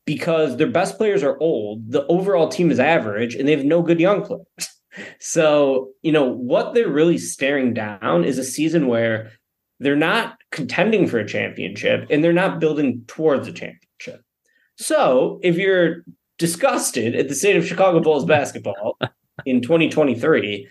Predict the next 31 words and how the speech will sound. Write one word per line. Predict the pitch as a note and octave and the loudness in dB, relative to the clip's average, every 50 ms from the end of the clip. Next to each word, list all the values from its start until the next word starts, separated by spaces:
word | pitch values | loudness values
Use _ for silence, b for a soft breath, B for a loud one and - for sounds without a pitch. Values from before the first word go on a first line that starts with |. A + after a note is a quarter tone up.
| B B B B _ | B B B B _
I | - G#3+ | 0 2
think | G#3+ A#3+ F#3+ | 2 2 2
that's | D3+ E3 E3 - | 4 2 2 2
a | D3 B2 - - | 0 -2 -2 -4
perfectly | - - - F#3+ G3+ G3 F#3+ E3+ D3+ D#3 C3+ A#2+ | -12 -4 -2 0 0 0 0 0 0 2 0 2
good | A2+ C3 C#3 C3 | 2 2 2 2
reason. | B2 A2+ A2+ B2 - - F#3+ F#3+ F#3+ F#3+ F3 F3 B B B B B _ | 2 0 0 0 0 0 0 0 0 -4 -8 -12 B B B B B _
Me, | C3+ D#3+ A3 C4 | 0 2 4 4
myself, | C4 B3+ A#3+ A3+ - - A3 G#3 G#3 F#3 E3+ - | 4 4 2 2 0 2 2 2 2 0 0 -2
I'm | - F#3+ A#3 C4+ | 0 0 2 4
gonna | D4 C#4 A#3 E3+ | 2 2 2 0
try | - - E3+ D#3+ F3+ | 2 2 4 4 4
to | F#3 F#3+ | 2 0
just | E3+ E3 E3 E3+ - | -2 -2 -2 -2 -2
enjoy | D3+ C3+ A#2+ A#2 B2+ C3 C3+ C3+ | -4 -4 -4 -2 0 2 2 2
the | B2 A#2 | 0 -2
games, | B2 A#2 A#2 B2 C3+ C3+ C#3 D3 C#3 - - _ _ _ _ _ _ | -2 -2 -2 0 -2 -2 -2 -6 -6 -10 -20 _ _ _ _ _ _
hope | - - G3+ A3+ A#3+ - F3+ | -6 0 0 0 0 0 -2
the | F#3 G#3 G3 | -2 -2 -2
team | - - F3+ E3+ E3+ E3+ E3+ | -2 0 2 2 2 4 2
can | D#3+ C3 | 0 0
hit | B2+ C#3 D#3+ | 0 0 0
its | D#3+ B2 - G#2+ | 0 -2 -4 -12
reasonable | - A2+ A2+ A#2+ C#3+ D3+ D#3 D#3+ D3 B2 B2 A#2 G#2+ | -10 -6 -2 -2 -2 -2 0 -2 0 2 2 0 0
upside, | G#2+ A2 - - D#3 D#3 D#3+ D#3 B2+ B2+ | -2 -6 -4 0 2 2 2 2 0 -2
which | C#3 - - | -2 -2 -2
would | E3 - | -4 -2
be, | - D3 | 0 2
like, | E3 D3 D#3+ - | 2 2 0 0
forty-six | - - - D3 D#3 D3+ D3+ - - E3 E3 E3 D#3+ | -8 -8 -4 -2 -2 -2 -2 -2 -2 -2 -2 0 0
wins, | D#3 E3 E3+ F3 F3 F3+ F3 F3 F3 B | 0 2 2 2 2 0 -4 -6 -10 B